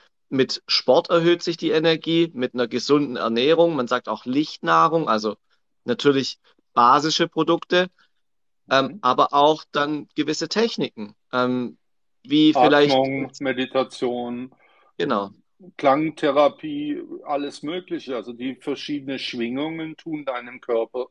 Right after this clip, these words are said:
Speaker 2: sehr gut. Der setzt, der ganze Körper besteht ja aus Schwingung. Und wenn ich jetzt eine Klangtherapie mache und da trifft der Therapeut die richtige Schwung-, Sch-, Schwingungsfrequenz,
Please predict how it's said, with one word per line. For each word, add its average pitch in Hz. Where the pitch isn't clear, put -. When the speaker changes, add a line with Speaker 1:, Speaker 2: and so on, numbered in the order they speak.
Speaker 2:
sehr 104
gut. 165
Der 120
setzt, -
der 139
ganze 131
Körper 190
besteht 120
ja 117
aus 104
Schwingung. 104
Und 117
wenn 113
ich 117
jetzt 127
eine 117
Klangtherapie 165
mache 175
und 143
da 110
trifft -
der 117
Therapeut 117
die 117
richtige 120
Schwung-, -
Sch-, -
Schwingungsfrequenz, 143